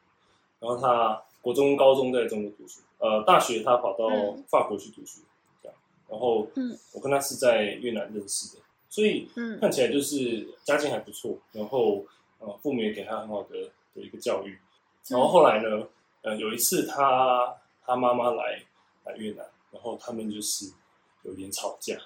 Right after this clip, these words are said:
Speaker 1: 有一，有一点就是闹得不开心，然后呢，他就把他妈妈赶回去。<laughs> 对。
Speaker 2: 闹得不开心的原因是什么？
Speaker 1: 就是一些自己的，嗯，我觉得是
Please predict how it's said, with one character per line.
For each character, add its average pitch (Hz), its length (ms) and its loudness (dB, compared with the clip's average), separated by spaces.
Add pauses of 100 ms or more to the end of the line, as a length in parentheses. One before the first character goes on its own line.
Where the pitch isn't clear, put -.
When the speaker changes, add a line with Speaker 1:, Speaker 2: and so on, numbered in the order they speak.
(500)
Speaker 1:
有 107 100 -20
一， - 120 -20 (120)
有 104 60 -12
一 104 40 -12
点 - 200 -14
就 104 120 -20
是 104 80 -14
闹 107 200 -4
得 98 120 -18
不 107 80 -16
开 104 240 -12
心， - 240 -16 (480)
然 98 100 -20
后 107 180 -4
呢， 92 200 -14 (460)
他 - 220 -8
就 101 340 -6 (180)
把 95 160 -6
他 110 120 -10
妈 101 140 -4
妈 98 160 -8
赶 101 180 -16
回 90 100 -20
去。 - 260 -12 (380)
<laughs> - 420 -8
对。 - 360 0 (520)
Speaker 2:
闹 330 180 4
得 269 160 4
不 285 60 -2
开 269 300 0
心 269 180 -6
的 254 80 -6
原 214 260 -8
因 214 140 -12
是 240 160 -8
什 - 140 -14
么？ - 60 -20 (280)
Speaker 1:
就 131 140 -4
是 147 520 4 (120)
一 165 80 -6
些 143 240 2
自 208 180 -2
己 135 200 -6
的， 123 100 4 (440)
嗯， 110 240 0 (220)
我 117 100 -14
觉 143 120 0
得 185 160 6
是 180 580 4